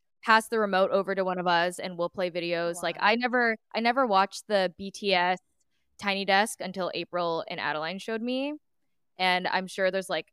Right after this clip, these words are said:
Speaker 1: tons of other content that could be said vice versa. So I do think it's a
Speaker 2: Yeah.
Speaker 1: really nice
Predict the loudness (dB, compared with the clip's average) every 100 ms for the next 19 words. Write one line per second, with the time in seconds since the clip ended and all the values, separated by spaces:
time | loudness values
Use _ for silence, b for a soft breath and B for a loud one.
0 | _ -10 -6 -2 -2 -4 -6 -8 -8 -8
1 | -6 -4 -2 -2 -2 -6 _ _ _ _
2 | _ _ -6 -4 -2 -2 0 -4 -4 -10
3 | -8 -4 -4 -6 -6 -4 -2 -4 -8 _
4 | _ -6 -4 -2 -2 -2 -2 0 2 2
5 | 2 0 -2 -4 -4